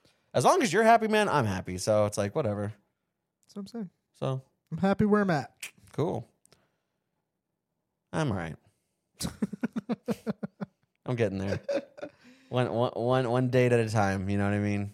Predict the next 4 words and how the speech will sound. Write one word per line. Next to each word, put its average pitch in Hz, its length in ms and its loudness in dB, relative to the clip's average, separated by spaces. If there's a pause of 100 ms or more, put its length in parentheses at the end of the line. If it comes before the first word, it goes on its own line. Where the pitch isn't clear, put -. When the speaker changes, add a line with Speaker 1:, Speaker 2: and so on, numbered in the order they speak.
(160)
Speaker 1:
Um, 98 480 0 (1300)
I 139 120 8
don't 113 100 8
know. 101 180 0